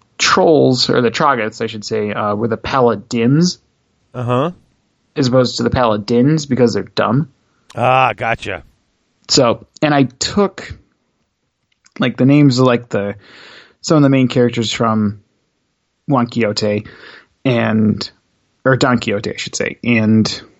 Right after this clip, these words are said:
Speaker 1: um, the whole narrative is, is, like, this grot has captured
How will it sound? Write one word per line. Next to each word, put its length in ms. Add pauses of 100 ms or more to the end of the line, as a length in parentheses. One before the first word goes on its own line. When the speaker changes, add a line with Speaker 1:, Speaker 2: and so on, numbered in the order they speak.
(1600)
Speaker 1:
um, 380 (160)
the 80
whole 120
narrative 320
is, 120
is, 140
like, 180
this 200
grot 360
has 140
captured 560